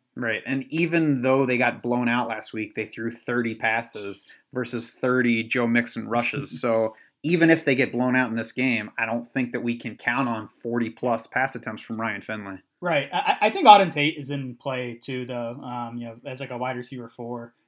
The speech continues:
Speaker 2: Um, you know, he's, he's still a full-time player here. He saw a twenty percent target share from Ryan Finley last week, and the Raiders have allowed the eighth most fantasy points to outside wide receivers.
Speaker 1: I would rather play Philip Dorsett than Auden Tate this week.
Speaker 2: I, I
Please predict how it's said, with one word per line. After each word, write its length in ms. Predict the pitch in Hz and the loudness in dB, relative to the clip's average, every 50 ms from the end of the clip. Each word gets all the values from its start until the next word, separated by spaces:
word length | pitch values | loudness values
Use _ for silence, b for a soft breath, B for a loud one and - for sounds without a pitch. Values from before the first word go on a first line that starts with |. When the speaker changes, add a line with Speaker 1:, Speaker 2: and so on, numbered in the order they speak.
| _ _ - | _ _ -12
Speaker 2:
Um, 220 | 120 120 117 117 | -10 -10 -8 -10
you 60 | 123 | -10
know, 60 | 123 123 | -10 -10
he's, 260 | 135 127 123 - - | -10 -12 -12 -12 -10
he's 160 | - 139 139 | -8 -8 -6
still 180 | - 165 156 151 | -4 -2 -2 -2
a 40 | 143 | -2
full-time 380 | - 151 143 143 147 131 127 127 | -2 -4 -4 -2 -4 -4 -4 -6
player 280 | - 135 131 131 127 | -8 -8 -6 -6 -6
here. 220 | 120 131 127 123 120 | -6 -8 -8 -8 -8
He 60 | 123 | -8
saw 180 | 120 - 139 131 | -6 -6 -6 -6
a 40 | 127 | -6
twenty 220 | - 147 139 135 | -6 -8 -8 -8
percent 320 | 123 120 - 135 131 131 - | -8 -8 -10 -10 -10 -10 -10
target 260 | 117 117 123 120 117 | -10 -10 -10 -12 -12
share 280 | - - 127 120 123 | -12 -10 -10 -8 -10
from 260 | 123 - 131 127 123 127 | -10 -10 -12 -10 -8 -6
Ryan 260 | 135 135 131 123 120 | -6 -6 -6 -8 -10
Finley 280 | - 135 123 127 123 | -10 -10 -10 -8 -10
last 260 | 123 123 127 123 - - | -8 -10 -10 -10 -10 -12
week, 160 | 131 123 120 | -12 -10 -8
and 200 | 139 135 127 b b b b | -8 -10 -10 b b b b
the 80 | 143 | -4
Raiders 280 | 131 151 156 147 143 147 | -2 0 0 0 0 -2
have 100 | 147 135 | -4 -4
allowed 220 | 139 135 135 123 | -2 -2 -4 -4
the 80 | 127 123 _ | -6 -12 _
eighth 280 | 143 143 143 139 - - | -4 -4 -4 -4 -6 -10
most 300 | 120 120 127 123 - - | -8 -8 -8 -10 -10 -12
fantasy 300 | 131 127 123 120 - 123 | -10 -10 -10 -10 -12 -12
points 340 | - 131 123 123 120 - | -10 -10 -10 -10 -12 -12
to 80 | - 127 | -14 -14
outside 420 | 123 117 127 127 123 - 123 123 120 | -12 -12 -12 -12 -12 -12 -10 -10 -10
wide 180 | 123 123 120 | -8 -10 -8
receivers. 480 | 120 123 123 - 131 123 131 131 - - _ - - | -10 -10 -10 -10 -10 -10 -10 -12 -14 -16 _ -8 0
Speaker 1:
I 100 | 131 160 | 2 4
would 120 | 202 196 | 4 4
rather 340 | 175 151 143 151 151 156 151 | 4 4 4 6 6 6 4
play 540 | 156 - - 151 139 135 131 127 127 123 123 | 2 0 0 2 4 6 6 6 4 4 2
Philip 460 | 117 - - 143 139 131 123 - _ | -2 -4 -4 -2 -2 -2 -2 -2 _
Dorsett 640 | - 120 110 107 - - - 113 110 113 113 113 - - - - - - - - _ _ _ _ | -4 -2 0 2 2 2 4 2 2 0 0 -2 -6 -16 -18 -16 -16 -16 -16 -16 _ _ _ _
than 460 | - 120 113 110 110 110 117 120 117 _ - 113 - - | -6 -4 -4 -4 -4 -4 -6 -6 -8 _ -10 -10 -8 -2
Auden 260 | 123 120 117 113 113 113 | -2 -2 0 0 -2 -2
Tate 220 | - 110 113 - | -2 -2 -2 -2
this 120 | - - | -4 -4
week. 280 | - 120 117 120 117 - - | -2 -2 -2 -2 -6 -8 -6
Speaker 2:
I, 120 | 147 175 - - _ - | -6 -6 -6 -6 _ -6
I 80 | - | -6